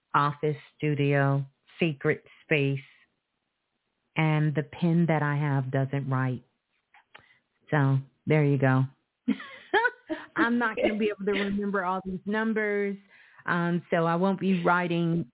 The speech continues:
anything. I don't have anything to write down. So you're just getting me, re-, as you always do, real and raw, um, but I'm not even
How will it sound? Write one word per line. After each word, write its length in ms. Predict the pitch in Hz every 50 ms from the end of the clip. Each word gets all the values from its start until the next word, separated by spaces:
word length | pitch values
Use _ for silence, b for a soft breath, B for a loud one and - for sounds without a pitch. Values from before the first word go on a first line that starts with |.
| -
anything. 680 | 202 202 190 185 180 - - 170 165 160 156 160 160 156 - -
I 140 | - 165 175
don't 140 | 180 185
have 200 | 180 175 170 156
anything 480 | 165 165 170 180 180 147 - 165 170 170 -
to 80 | - 160
write 320 | 160 160 147 151 139 -
down. 340 | - 160 151 147 147 151 151 - -
So 140 | 196 180
you're 240 | 180 180 175 233 240
just 260 | 220 254 277 240 214
getting 280 | 214 254 247 254 247 240
me, 140 | 240 247 240
re-, 300 | 226 233 240 240 233 - -
as 240 | - 202 220 226 196
you 180 | 208 226 226
always 360 | 208 202 208 202 202 202 208 190 175
do, 200 | 170 196 196 202
real 280 | 190 196 196 196 196 196
and 160 | 190 190 190
raw, 300 | 196 196 202 214 233 277 330 - b b b b b b b -
um, 200 | 180 185 180 185
but 240 | 170 180 170 - - -
I'm 180 | 175 180 190
not 240 | 196 202 196 185 180
even 720 | 180 190 190 170 165 180 175 170 170 170 170 170 165 -